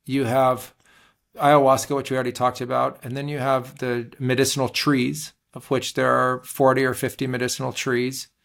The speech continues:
They all have local names associated with them, like Chuchuasha, Remo Caspi, Capirona, Lopune, et cetera, which would be like saying, you know, I don't know, Monterey pine tree, uh,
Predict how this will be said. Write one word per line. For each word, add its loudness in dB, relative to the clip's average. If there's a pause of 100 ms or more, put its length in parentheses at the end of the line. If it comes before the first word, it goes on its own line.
(440)
They -10
all 4
have 6
local 4
names -2
associated -4
with -8
them, -4
like -6
Chuchuasha, 0
Remo -2
Caspi, 0 (280)
Capirona, 2
Lopune, -4 (140)
et -8
cetera, 4
which 0
would 0
be 2
like 2
saying, -2 (400)
you 0
know, 0
I -10
don't -6
know, -4
Monterey 2
pine 2
tree, 0
uh, -6